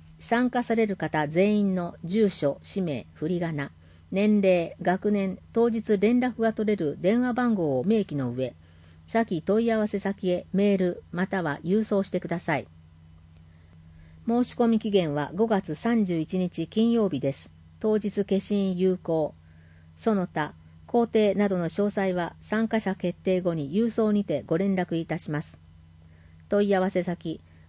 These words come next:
尾張水道連絡協議会事務局、多摩市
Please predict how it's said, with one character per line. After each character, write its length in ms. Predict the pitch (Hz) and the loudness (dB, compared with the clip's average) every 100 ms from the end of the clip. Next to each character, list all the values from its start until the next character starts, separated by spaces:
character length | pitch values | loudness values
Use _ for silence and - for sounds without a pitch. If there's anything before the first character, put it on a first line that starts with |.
| - | -2
尾 80 | 226 | 2
張 260 | 214 180 165 | 2 2 -2
水 280 | - 233 | -2 -2
道 180 | 226 220 | 2 2
連 180 | 196 202 | 2 2
絡 260 | 196 190 185 | 0 -2 0
協 220 | 202 190 | 2 2
議 120 | 190 | 0
会 240 | 156 123 | -2 -2
事 120 | 123 156 | -2 -2
務 140 | 190 | 0
局、 400 | 175 147 131 120 - - - - | -2 -4 -6 -8 -12 -20 -20 -6
多 60 | 185 | 0
摩 140 | 226 | 0
市 340 | - 165 127 | 0 -6 -8